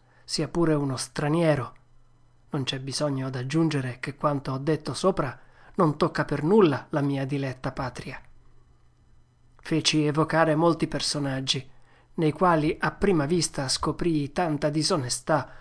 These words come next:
da non potervi pensare senza malinconia. Spergiuri, prepotenze, subordinazioni, seduzioni, inganni, favoreggiamenti e ogni sorta di simili porcherie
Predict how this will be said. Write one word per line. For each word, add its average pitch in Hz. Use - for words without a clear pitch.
da 190
non 190
potervi 175
pensare 160
senza 143
malinconia. 143
Spergiuri, 143
prepotenze, 156
subordinazioni, 160
seduzioni, 175
inganni, 160
favoreggiamenti 165
e 185
ogni 175
sorta 160
di 139
simili 156
porcherie 165